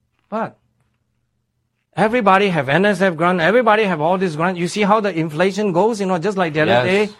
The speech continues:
Speaker 1: you hear that, uh, Yale University, you know, a large part of it, large, most of the student on, on, uh, twenty twenty-two or something all got grade, A grade, you know, grade A, they diluted the grade.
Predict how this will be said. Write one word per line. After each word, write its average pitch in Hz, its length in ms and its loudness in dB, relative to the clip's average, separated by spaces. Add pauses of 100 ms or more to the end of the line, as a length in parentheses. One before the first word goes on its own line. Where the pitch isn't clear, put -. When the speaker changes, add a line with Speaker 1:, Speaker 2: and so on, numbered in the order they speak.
(220)
Speaker 1:
you 160 140 -2
hear 180 340 2
that, 143 340 -2
uh, 135 340 -6
Yale 160 320 4
University, 196 840 0 (320)
you - 40 -8
know, 170 160 0
a 147 60 0
large 180 280 2
part 202 180 2
of 170 160 0
it, 185 280 -2 (240)
large, 185 220 0
most 185 320 0
of 196 140 -2
the 160 140 0
student 185 440 -2
on, 151 380 -6
on, 143 180 -6
uh, 143 200 -4
twenty 180 400 -4
twenty-two 160 440 -4
or 196 220 0
something 175 300 -6
all 165 180 -2
got 143 240 -2
grade, 147 260 -4 (160)
A 175 300 2
grade, 160 260 0
you 147 100 -2
know, 202 240 -2 (260)
grade 160 240 0
A, 180 160 0
they 156 140 -6
diluted 135 540 -4
the 143 80 -8
grade. 123 300 -6